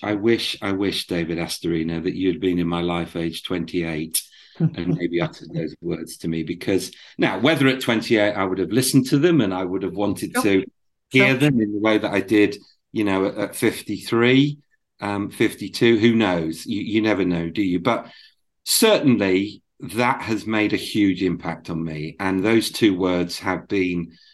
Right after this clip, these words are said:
Speaker 1: you know, two words that have really been a sort of guiding light for me over the last few years. Um,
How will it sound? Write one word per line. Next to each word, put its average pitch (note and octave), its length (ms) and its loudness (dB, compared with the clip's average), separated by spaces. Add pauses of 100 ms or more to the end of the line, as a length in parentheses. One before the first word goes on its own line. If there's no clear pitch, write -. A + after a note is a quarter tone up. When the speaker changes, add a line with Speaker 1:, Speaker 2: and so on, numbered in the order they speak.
(500)
Speaker 1:
you G2+ 100 -2
know, F2+ 120 0
two G#2+ 300 4
words F#2+ 360 2
that - 140 -4
have F2+ 200 -4
really F#2+ 320 0
been F#2 280 0
a F2 60 -2
sort F2+ 280 -4
of F2 100 -10
guiding F#2+ 420 0
light F#2+ 300 -2
for - 120 -8
me E2+ 220 -2
over E2+ 180 -4
the E2+ 100 -6
last E2+ 480 -4 (460)
few F#2+ 240 0
years. D#2+ 600 -2
Um, F2 460 -2